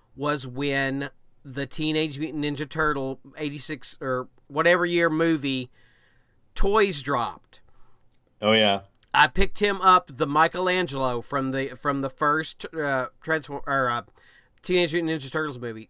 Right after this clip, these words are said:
Speaker 1: These things are freaking great, dude.
Speaker 2: Yeah. So was,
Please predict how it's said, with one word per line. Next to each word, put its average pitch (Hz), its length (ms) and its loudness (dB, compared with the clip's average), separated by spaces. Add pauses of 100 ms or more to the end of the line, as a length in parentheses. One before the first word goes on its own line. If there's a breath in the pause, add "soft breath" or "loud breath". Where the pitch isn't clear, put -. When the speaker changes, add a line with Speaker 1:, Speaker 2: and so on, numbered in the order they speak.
Speaker 1:
These 160 180 -8
things 151 220 -4
are 117 60 -10
freaking 165 600 -2
great, 156 520 2
dude. 127 380 -6 (100)
Speaker 2:
Yeah. 110 300 4 (360 soft breath)
So 156 180 4
was, 147 280 2